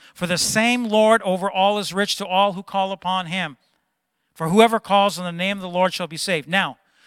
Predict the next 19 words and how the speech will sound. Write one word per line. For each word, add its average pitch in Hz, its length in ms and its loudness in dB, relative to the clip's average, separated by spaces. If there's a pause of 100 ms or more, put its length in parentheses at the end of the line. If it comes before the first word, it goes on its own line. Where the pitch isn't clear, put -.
(260)
we 196 140 10
use 233 300 6
this 233 160 0
scripture 185 520 -6 (140)
for - 160 -8
when 202 160 -4
we 202 100 -4
first 214 480 -4
come 202 200 -6
to 190 100 -14
Jesus. 165 420 -6 (160)
I 220 200 -2
am 247 120 -6
telling 233 440 -8
you, 170 200 -10 (160)
use 220 360 -2
that 196 200 -4
same 226 300 -6
scripture 190 580 -8